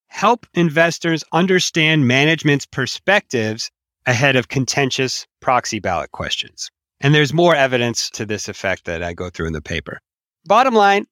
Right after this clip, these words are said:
thirteen F seems to be subsidizing managerial lobbying and managerial victories in closely contested shareholder proposals.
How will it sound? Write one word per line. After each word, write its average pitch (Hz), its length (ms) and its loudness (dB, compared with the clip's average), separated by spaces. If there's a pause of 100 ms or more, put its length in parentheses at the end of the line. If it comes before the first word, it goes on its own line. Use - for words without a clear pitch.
(540)
thirteen 269 400 2
F 214 160 4
seems 196 280 -2
to 190 120 -2
be 175 140 -2
subsidizing 175 1200 0
managerial 180 720 2
lobbying 151 640 2
and 127 220 0
managerial 185 720 4
victories 107 920 -6 (380)
in 120 160 4
closely 127 480 -2
contested 104 680 -2
shareholder 120 540 2
proposals. - 720 -6